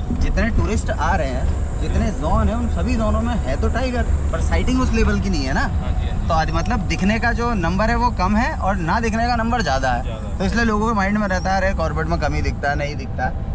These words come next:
Speaker 1: पर वैसे अगर आप लोग स्टेट वाइज तो हमारे जिम कॉर्बेट में ही सबसे ज्यादा टाइगर है,
Speaker 2: हाँ जी।
Speaker 1: नेशनल पार्क वाइज।
Speaker 2: ये युवराज भैया, एक बात कहूंगा कि आप जो एक्सप्लेन करते हो ना,
Speaker 1: अरे वाह।
Speaker 2: उसका जो तरीका है ना, वो माइंड ब्लोइंग है।
Speaker 1: अरे वाह, thank
Speaker 2: वो
Speaker 1: you
Speaker 2: चीज़
Speaker 1: भैया।
Speaker 2: मुझे इतनी अच्छी लगती है, आप है ना बहुत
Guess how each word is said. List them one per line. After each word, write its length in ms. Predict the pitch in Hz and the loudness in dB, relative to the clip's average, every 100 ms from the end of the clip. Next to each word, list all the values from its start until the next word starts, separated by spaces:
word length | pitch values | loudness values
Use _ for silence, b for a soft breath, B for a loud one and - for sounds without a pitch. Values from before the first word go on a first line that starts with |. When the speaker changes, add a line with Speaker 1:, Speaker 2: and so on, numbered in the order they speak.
| - | -2
Speaker 1:
पर 120 | 143 | 0
वैसे 260 | 139 151 196 | 0 0 2
अगर 160 | 196 | 2
आप 160 | 190 196 | 0 0
लोग 220 | 185 185 | -2 -2
स्टेट 320 | 202 - 190 | -2 -2 -2
वाइज 240 | 175 185 185 | -2 -2 0
तो 60 | |
हमारे 300 | 220 160 - - - - - | 0 0 0 0 0 0 0
जिम 160 | 165 | -2
कॉर्बेट 320 | 160 156 160 | -2 -2 -2
में 140 | - 165 | -2 -4
ही 60 | |
सबसे 240 | - - 156 | -4 -4 -2
ज्यादा 200 | 143 147 | 0 0
टाइगर 340 | 127 - 113 | -2 -2 -2
है, 240 | - - - | -2 -2 0
Speaker 2:
हाँ 100 | - | 0
जी। 60 | |
Speaker 1:
नेशनल 240 | - - - | 0 -2 -2
पार्क 180 | 120 | -2
वाइज। 200 | 113 110 - - - - | -2 -4 -4 -4 -4 -6
Speaker 2:
ये 220 | - - - | -6 -4 -2
युवराज 260 | - 147 | -2 -2
भैया, 280 | - 151 190 | -2 -2 -2
एक 180 | 180 - | -2 -2
बात 140 | 165 | -2
कहूंगा 340 | - 120 - - | -2 -4 -4 -2
कि 200 | - 180 | 0 0
आप 240 | 175 - | -2 -2
जो 60 | 196 | -4
एक्सप्लेन 640 | 165 - - - 180 208 | -4 -4 -2 0 0 0
करते 260 | - - 151 | -2 -2 -2
हो 120 | 151 | -2
ना, 100 | 185 | -4
Speaker 1:
अरे 420 | - - 180 127 | -4 -4 -2 -2
वाह। 200 | - 143 | -4 -4
Speaker 2:
उसका 260 | 147 - 208 | -4 -2 0
जो 140 | 226 | 0
तरीका 440 | - 160 156 - 202 | 0 -2 -2 -2 0
है 100 | 190 | 0
ना, 100 | 214 | 0
वो 180 | 226 | 0
माइंड 400 | 220 165 165 226 | -2 -2 -2 -2
ब्लोइंग 400 | - 208 190 175 | -2 -2 -2 -2
है। 300 | - - - | -4 -4 -2
Speaker 1:
अरे 100 | - | -2
वाह, 180 | 117 - | -2 -2
thank 320 | - - - | -2 -2 -4
Speaker 2:
वो 140 | - 240 | 0 0
Speaker 1:
you 100 | - | -2
Speaker 2:
चीज़ 20 | |
Speaker 1:
भैया। 200 | 247 233 | -2 -2
Speaker 2:
मुझे 180 | 190 240 | 0 0
इतनी 280 | 226 208 233 | -2 -4 -6
अच्छी 280 | - - | -4 -6
लगती 260 | 214 196 196 | -4 -2 -2
है, 160 | 202 202 | -2 -2
आप 80 | |
है 100 | 196 | -2
ना 80 | 196 | -2
बहुत 300 | 185 226 214 | 0 0 -2